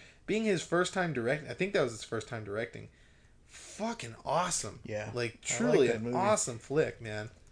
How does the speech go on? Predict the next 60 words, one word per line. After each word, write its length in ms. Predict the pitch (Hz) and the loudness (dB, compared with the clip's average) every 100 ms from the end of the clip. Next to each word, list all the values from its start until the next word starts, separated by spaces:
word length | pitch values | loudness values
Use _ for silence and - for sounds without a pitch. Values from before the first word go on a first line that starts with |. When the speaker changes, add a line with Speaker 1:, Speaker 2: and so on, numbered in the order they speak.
| - - - - - | -20 -20 -20 -20 -20
Speaker 2:
It's 100 | - - | -20 -12
well 200 | 131 151 | -6 -6
done. 380 | 104 131 135 104 | -4 -4 -4 -6
Speaker 1:
Oh, 160 | 143 151 | -2 -2
yeah. 220 | 107 98 110 | -2 -4 -6
I 100 | - | -6
can't 220 | - 440 233 | -2 -2 -4
wait 140 | - | -6
for 100 | 117 | -8
John 280 | 110 110 107 | -6 -6 -4
Wick 200 | 107 - | -8 -8
four. 360 | - 107 107 - - - - | -8 -4 -4 -6 -18 -20 -14
Speaker 2:
Yeah, 100 | 214 185 165 | -12 -10 -12
that's, 240 | 110 - - | -16 -14 -12
uh, 40 | 107 135 - - | -12 -12 -18 -18
wow. 260 | - 127 - - | -14 -14 -16 -14
Speaker 1:
It's 120 | - | -12
just, 120 | 151 - | -12 -12
you 140 | 160 196 | -10 -4
give 200 | 151 143 | 0 0
me, 100 | 123 | 0
mo-, 160 | 123 127 113 - - | -4 -8 -16 -18 -14
you 180 | - 240 | -2 0
can 80 | 277 | 4
make 160 | 226 185 | 6 6
about 260 | 151 170 | 4 6
Speaker 2:
Yeah. 300 | 208 165 151 | 12 12 12
Speaker 1:
fifteen 220 | 147 175 | 10 8
John 320 | 151 151 147 120 | 8 8 8 6
Wicks. 260 | 117 101 | 2 2
Speaker 2:
I 40 | 196 | 2
mean, 240 | 180 165 | 4 4
seriously. 480 | 156 170 139 117 117 | 6 6 6 2 4
Speaker 1:
And 200 | 156 147 | 6 6
I 120 | 139 147 | 8 8
would 200 | 143 131 | 8 8
never 200 | 139 127 | 6 8
get 160 | 117 | 4
bored 200 | 117 120 | 6 4
with 180 | 117 - | 4 0
it. 200 | - - | 0 2
Speaker 2:
I 120 | 156 147 | 4 6
wouldn't 260 | 131 117 | 4 2
Speaker 1:
Just 220 | 110 160 | -2 -2
Speaker 2:
either. 60 | - | 0
Speaker 1:
keep 220 | - 202 | 0 0
'em 80 | 170 | 0
Speaker 2:
It's, 80 | 139 | 6
Speaker 1:
coming. 300 | 165 135 110 | 6 6 0
Speaker 2:
you 60 | |
Speaker 1:
Like, 220 | 113 110 107 | 0 -2 -2
Speaker 2:
keep 160 | 107 | -8
Speaker 1:
he 120 | - 208 | 0 6
Speaker 2:
going, 120 | 214 | 6
Speaker 1:
will 80 | - | 6
Speaker 2:
yeah. 60 | |
Speaker 1:
always 200 | 160 185 | 6 4
find 200 | - 180 151 | 4 2 4
a 20 | |
way 440 | 143 143 120 110 | 6 6 6 2